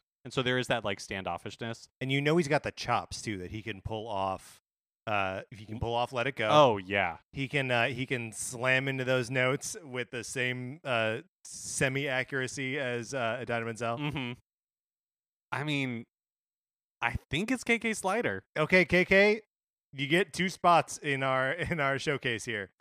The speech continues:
Speaker 2: Um, and then you and I are double cast as, as Anna. Okay, so here is the, the full cast for our production of Frozen.
Speaker 1: Mm-hmm.
Speaker 2: Um, uh, you and I are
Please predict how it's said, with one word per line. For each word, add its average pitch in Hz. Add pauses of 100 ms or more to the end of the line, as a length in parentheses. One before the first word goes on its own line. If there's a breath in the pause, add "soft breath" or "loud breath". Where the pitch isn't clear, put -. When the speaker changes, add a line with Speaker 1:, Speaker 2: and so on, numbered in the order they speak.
(380 loud breath)
Speaker 2:
Um, 120
and 117
then 107
you 113
and 107
I 98
are 98
double 95
cast 92
as, 90
as 92
Anna. 92
Okay, 170 (280 loud breath)
so 165
here 220
is 190
the, 170
the 131
full 170
cast 139
for 135
our 127
production 123
of 110
Frozen. 113
Speaker 1:
Mm-hmm. 117
Speaker 2:
Um, 107 (500)
uh, 104 (100)
you 127
and 180
I 131
are 120